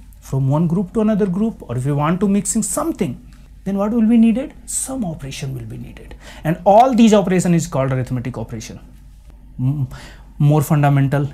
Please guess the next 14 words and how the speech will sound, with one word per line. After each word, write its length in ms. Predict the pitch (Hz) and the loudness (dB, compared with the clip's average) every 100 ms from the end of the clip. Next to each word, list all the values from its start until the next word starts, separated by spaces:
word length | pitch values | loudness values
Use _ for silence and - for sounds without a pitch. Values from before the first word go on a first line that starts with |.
| - | -2
is 100 | 127 | 0
not 260 | 127 120 | 0 0
possible. 400 | 127 117 120 117 117 - - - - - | -4 -4 -4 -6 -10 -18 -20 -20 -10 2
And 320 | 151 175 131 | 4 4 4
basically, 720 | 208 240 311 240 220 240 240 | 4 6 4 6 6 4 2
always 300 | 151 160 190 | 2 4 4
be 200 | 160 170 | 4 2
careful. 340 | 185 170 170 160 | 4 4 4 2
This 240 | 147 143 | 2 0
looks 240 | 156 156 - | 0 -2 -2
very, 340 | 139 143 160 147 - - - - | 0 2 2 0 -4 -12 -16 -8
very, 320 | 123 139 160 | -6 -2 -2
very 240 | 139 139 | -2 -2
basic. 440 | 123 123 - 113 | -2 -4 -4 -6